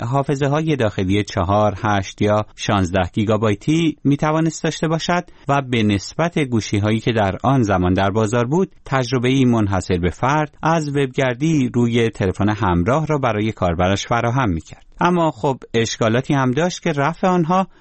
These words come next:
تجربه بهتری را برای کاربران نسل‌های بعدی آیفون فراهم کرد. دوربین نسل اول آیفون فقط به کار عکس گرفتن می‌آمد و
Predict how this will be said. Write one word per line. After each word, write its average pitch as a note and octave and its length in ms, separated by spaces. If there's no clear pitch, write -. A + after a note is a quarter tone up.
تجربه G#2 640
بهتری C3+ 600
را D3+ 180
برای B2 360
کاربران F#2+ 640
نسل‌های G2 760
بعدی F#2 520
آیفون F2+ 480
فراهم G2+ 600
کرد. - 240
دوربین C#3 360
نسل D3+ 500
اول G#2+ 340
آیفون D#3+ 460
فقط E3+ 500
به C3+ 120
کار B2 300
عکس A2 320
گرفتن B2+ 440
می‌آمد F2 420
و B2+ 160